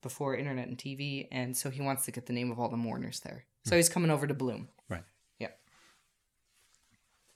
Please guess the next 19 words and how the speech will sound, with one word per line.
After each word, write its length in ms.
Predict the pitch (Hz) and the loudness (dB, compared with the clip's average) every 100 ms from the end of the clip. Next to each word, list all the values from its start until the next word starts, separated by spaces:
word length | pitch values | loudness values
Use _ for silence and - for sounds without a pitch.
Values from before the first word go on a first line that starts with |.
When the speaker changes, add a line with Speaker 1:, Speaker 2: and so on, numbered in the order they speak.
| _ _ _ _ _ _ | _ _ _ _ _ _
Speaker 2:
"I'm 100 | 156 | 2
just 180 | 156 214 | 6 8
taking 260 | 190 175 170 | 8 8 8
the 80 | 147 | 8
names," 420 | 143 151 117 - - | 6 6 4 2 2
Hines 260 | 110 98 98 | 2 2 0
said 240 | 113 98 | 0 0
below 220 | 101 95 | -2 -2
his 100 | 95 | -2
breath. 380 | - 98 92 - _ _ _ | -2 -2 -2 -6 _ _ _
"What 160 | - 170 | 0 2
is 100 | 175 | 2
your 80 | 185 | 2
Christian 360 | - 180 - | 0 2 2
name? 240 | 107 92 82 _ - | 2 0 -6 _ -6
I'm 120 | 113 | -4
not 160 | 110 110 | -2 -4
sure." 340 | - 151 90 _ _ _ _ _ _ _ _ _ - | -2 -4 -6 _ _ _ _ _ _ _ _ _ 0
"Al," 380 | 123 117 110 | 4 4 0